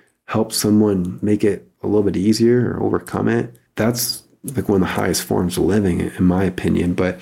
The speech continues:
uh, when I was in college, you know, I was getting some of the best care at Mayo Clinic. I was able to get some of the most advanced equipment and technology.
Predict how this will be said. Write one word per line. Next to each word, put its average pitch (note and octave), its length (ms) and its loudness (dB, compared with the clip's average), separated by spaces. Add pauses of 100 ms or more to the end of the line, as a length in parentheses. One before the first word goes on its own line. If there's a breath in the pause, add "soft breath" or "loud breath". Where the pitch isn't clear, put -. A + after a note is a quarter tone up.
(140 loud breath)
uh, G2+ 100 -6
when G#2 140 0
I A2 80 2
was A2 140 0
in F#2+ 100 -4
college, A2 640 0 (460)
you A2 80 6
know, G#2 140 2
I G#2 140 2
was A2 260 2 (420)
getting G#2 280 2
some G2+ 160 0
of F#2+ 80 2
the F#2 60 -2
best G2 240 -2
care G2 220 0
at F#2 80 -2
Mayo F2+ 200 -2
Clinic. B2 580 -2 (400 soft breath)
I G#2+ 80 -2
was G2+ 160 2
able F#2 200 2
to F#2+ 140 -2
get G2 240 2
some G#2 140 2
of G2 40 2
the G2+ 60 2
most F#2+ 260 0
advanced F#2+ 460 -2
equipment A#2 640 -2
and - 120 -6
technology. G#2+ 880 0